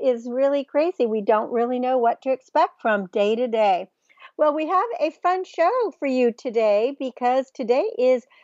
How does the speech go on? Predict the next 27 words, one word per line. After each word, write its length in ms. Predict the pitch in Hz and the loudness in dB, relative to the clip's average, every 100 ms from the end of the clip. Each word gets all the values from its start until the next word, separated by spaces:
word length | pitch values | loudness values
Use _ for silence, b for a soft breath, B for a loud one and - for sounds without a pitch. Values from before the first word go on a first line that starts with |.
| b | b
Bastille 760 | 175 254 339 - - 349 320 220 | 0 2 2 -2 -4 0 0 -2
Day. 580 | 226 214 196 190 175 185 _ | -2 0 2 0 -2 -6 _
So, 480 | 240 220 208 196 180 | -2 2 2 -2 -4
vive 220 | 226 311 311 | -2 -2 0
la 120 | 311 - | -2 -2
France, 580 | 311 311 208 - - - B B - | -2 0 -2 -6 -16 -20 B B 0
the 160 | 233 - | 0 0
fourteenth 680 | - 233 285 - 269 262 254 - - - | -2 -2 -2 -4 -2 -2 -4 -8 -14 -4
of 400 | 226 233 233 214 208 | 0 2 0 -4 -8
July, 560 | 247 233 220 240 269 277 | -4 -2 0 0 -2 -4
quatorze 600 | 196 - 233 220 - _ - | -8 -2 0 0 -2 _ -10
juillet. 520 | 262 247 233 226 262 453 B B B - | -4 -2 0 0 0 -4 B B B 0
It 180 | 240 247 - | 0 0 -2
is, 360 | 254 226 208 | 0 0 0
um, 380 | 220 208 208 208 - | 0 0 0 -6 -6
it 180 | - 233 - | -2 0 0
is 240 | 214 196 | -2 -4
celebrated 840 | _ - 320 339 254 233 214 196 - | _ 0 0 0 -2 -2 -2 -6 -4
in 260 | 254 311 277 | -2 0 -2
France, 440 | - 190 233 311 - | -2 -2 -2 -4 -4
and 180 | 208 202 | -4 -2
we're 200 | 220 208 | -2 0
gonna 200 | 208 196 | -2 -2
talk 340 | - 208 208 | 0 0 0
a 40 | |
little 220 | 196 202 190 | -4 -2 0
bit 240 | 208 - | 2 0